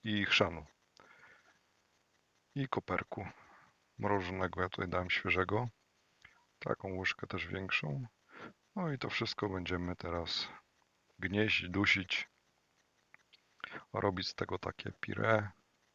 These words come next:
albo właśnie gniecione ziemniaki, czy duszone ziemniaki. I właściwie mamy to gotowe.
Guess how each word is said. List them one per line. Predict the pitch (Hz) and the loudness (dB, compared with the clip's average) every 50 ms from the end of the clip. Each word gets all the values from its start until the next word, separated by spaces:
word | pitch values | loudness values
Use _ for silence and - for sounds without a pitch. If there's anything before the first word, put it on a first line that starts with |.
| _ - - - - - - - - - _ _ _ _ _ _ _ - | _ -20 -18 -16 -14 -14 -16 -16 -18 -20 _ _ _ _ _ _ _ -10
albo | 101 92 92 95 95 | -8 -6 -4 -4 -4
właśnie | - - 95 - - 101 | -2 -2 -2 -2 -4 -4
gniecione | 90 - 92 92 90 - 110 120 117 110 101 | -4 -2 -2 2 6 6 8 8 8 6 4
ziemniaki, | 95 98 104 95 95 90 90 - - - | 4 2 0 0 0 -2 -2 -4 -6 -8
czy | - 92 | -8 -8
duszone | 87 90 92 - - 107 104 101 98 | -8 -6 -4 2 4 4 6 6 4
ziemniaki. | 90 90 95 95 90 90 87 - - - - 80 - _ _ _ _ _ _ - _ _ _ _ _ _ _ - - - - - - - _ _ _ _ - | 2 2 0 0 0 -2 -4 -6 -8 -12 -12 -14 -16 _ _ _ _ _ _ -20 _ _ _ _ _ _ _ -12 -10 -10 -18 -18 -20 -20 _ _ _ _ -12
I | 139 | -8
właściwie | 127 113 110 - - - - 95 87 92 92 92 90 87 - - - - - _ - | -6 -4 -4 -2 0 2 0 2 4 4 4 4 2 0 -6 -12 -14 -18 -20 _ -6
mamy | 95 95 95 92 95 | -4 -4 -2 -2 -2
to | 92 98 95 | -2 -2 0
gotowe. | 95 95 - 101 92 80 80 82 82 | 0 0 0 0 -2 -2 -4 -10 -14